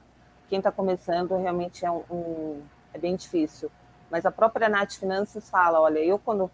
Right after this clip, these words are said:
comecei, eu comecei com o celular que eu tinha. Eu gravava meus vídeos, né, é, com meu celular, é, em frente à porta do meu quarto, assim. É, então, é, mostrar que é possível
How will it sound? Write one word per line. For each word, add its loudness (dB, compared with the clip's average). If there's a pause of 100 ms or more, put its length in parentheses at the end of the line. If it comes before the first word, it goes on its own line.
comecei, 0
eu 2
comecei -4
com -6
o -12
celular 2
que -6
eu -4
tinha. -8 (480)
Eu 0
gravava 4
meus 4
vídeos, 0
né, -2
é, 2 (640)
com -2
meu 2
celular, 6 (180)
é, 6
em 0
frente 0
à 0
porta 4
do -6
meu -4
quarto, -4
assim. -14 (720)
É, -4
então, 2
é, 0
mostrar 4
que 2
é 8
possível -6